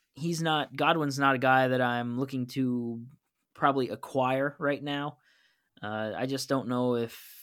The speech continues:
he's gonna be the answer or not. And then you gotta look at how long is Tom Brady gonna still play for Tampa? Maybe next year, but after that,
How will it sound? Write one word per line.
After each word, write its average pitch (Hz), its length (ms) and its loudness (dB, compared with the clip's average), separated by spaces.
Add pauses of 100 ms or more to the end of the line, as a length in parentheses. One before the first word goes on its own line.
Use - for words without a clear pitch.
(280)
he's 127 300 -6
gonna 123 180 -2
be 120 160 -2
the 117 80 -6
answer 113 360 -6
or 113 60 -4
not. 110 340 -4
And 110 540 -10
then 131 180 -4
you 123 60 -4
gotta 117 160 0
look 127 180 -2
at 120 200 0 (140)
how 139 220 0
long 139 220 2
is 127 120 -4
Tom 135 360 2
Brady 131 280 2
gonna 127 180 -2
still 135 320 0
play 131 380 0
for 107 180 -10
Tampa? 104 420 -8 (920)
Maybe 147 280 2
next 151 320 -2
year, 135 200 4
but 123 200 -2
after 117 280 0
that, 135 320 2